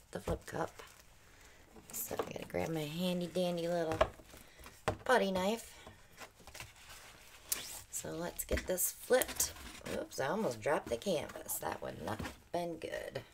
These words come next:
<laughs> Using up some paints today so I can mix lots of fresh stuff.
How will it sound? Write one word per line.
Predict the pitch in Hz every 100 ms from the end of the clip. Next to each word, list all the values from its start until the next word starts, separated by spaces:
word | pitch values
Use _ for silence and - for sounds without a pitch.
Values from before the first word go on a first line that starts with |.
| - -
<laughs> | - - - - - - - - - - - - - - - - - - - - - - - - - - - -
Using | 165 165 170
up | 165 -
some | - 151
paints | - 226 208 - -
today | 208 208 208 202 202
so | 202 170
I |
can | 170 160 156
mix | - - -
lots | 202 - -
of | 170
fresh | - 185 -
stuff. | - 208 196 190 - -